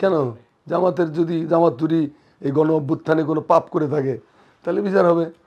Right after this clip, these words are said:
আর যদি পাপ না করে থাকে তাহলে প্রশ্ন অবান্তর। বিএনপি, জামাত, আরও অনেক রাজনৈতিক দল, বাম দলগুলো তো কম নির্যাতিত হয় নাই। মান্না সাহেবরা তো জানে বেঁচে গেছে,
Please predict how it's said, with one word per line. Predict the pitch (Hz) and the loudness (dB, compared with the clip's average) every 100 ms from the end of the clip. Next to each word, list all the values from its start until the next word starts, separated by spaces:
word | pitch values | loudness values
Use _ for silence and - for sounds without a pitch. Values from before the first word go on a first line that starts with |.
| _ - | _ -10
আর | 143 147 | -6 -4
যদি | 165 - | -6 0
পাপ | 175 170 180 | 0 2 2
না | 165 | 0
করে | 160 147 | 0 2
থাকে | 151 156 | 0 2
তাহলে | 170 156 135 | 0 0 -2
প্রশ্ন | 160 135 156 | -6 -2 -2
অবান্তর। | 151 143 143 139 - _ _ _ _ _ _ _ _ _ _ _ _ _ _ _ _ _ _ _ 123 | 0 -2 -4 -8 -10 _ _ _ _ _ _ _ _ _ _ _ _ _ _ _ _ _ _ _ -2
বিএনপি, | 160 180 185 135 208 202 233 - _ _ 135 | 4 4 4 2 4 4 2 -4 _ _ -12
জামাত, | 123 110 160 - 190 _ _ - 127 | -12 -4 -2 -2 -6 _ _ -4 2
আরও | 175 247 | 4 6
অনেক | 185 165 | 4 6
রাজনৈতিক | 151 135 139 135 | 4 4 0 -2
দল, | 151 | 2
বাম | 151 147 147 | 2 4 2
দলগুলো | 139 151 160 | 2 0 -2
তো | 175 | -2
কম | 170 156 | -2 -2
নির্যাতিত | 151 147 131 139 143 | -4 -4 -6 -4 -4
হয় | 147 190 | -2 -2
নাই। | 160 113 _ _ _ _ _ | -2 -6 _ _ _ _ _
মান্না | 123 135 143 151 | -8 -2 0 0
সাহেবরা | 151 151 160 139 | 0 -2 -4 -4
তো | 170 139 | -4 -2
জানে | 151 165 | 0 2
বেঁচে | 160 151 | 2 0
গেছে, | 143 - | -4 -10